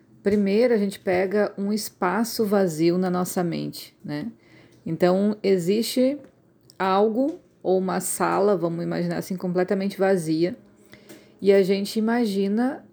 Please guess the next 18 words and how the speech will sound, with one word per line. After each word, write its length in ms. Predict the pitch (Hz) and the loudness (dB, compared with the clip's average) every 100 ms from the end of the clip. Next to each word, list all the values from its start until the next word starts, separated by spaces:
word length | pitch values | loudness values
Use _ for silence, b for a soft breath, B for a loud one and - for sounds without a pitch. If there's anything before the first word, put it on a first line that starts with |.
| - | -6
alguma 720 | 214 214 202 220 226 226 214 196 | 0 2 2 2 2 2 2 2
energia 840 | 220 233 226 185 175 202 233 233 - | 4 4 4 2 0 2 2 2 -2
amorfa. 800 | 220 202 170 165 - - 160 - - - B B B B B - | 0 2 2 -2 -4 -10 -12 -14 -20 -20 B B B B B 0
Pode 260 | 208 202 | 4 4
ser 320 | - 208 196 190 | 2 0 2 2
uma 160 | 185 | -2
fumaça, 800 | 175 180 175 170 190 196 196 190 | -4 -4 -2 0 0 0 -2 -4
pode 240 | 185 170 170 | -2 -2 0
ser 140 | 190 | 0
uma 160 | 180 165 | 0 -2
gosma, 680 | 151 165 180 190 170 165 | 0 2 4 4 2 -4
pode 260 | 156 170 170 | -6 -4 -2
ser 100 | 196 | -2
alguma 260 | 175 208 247 | -2 -2 -2
coisa 360 | - 202 208 | 0 2 2
que 160 | 208 208 | 2 0
é 180 | 196 - | 0 0
amorfa. 720 | 208 202 151 139 - - | -2 0 -2 -4 -8 -12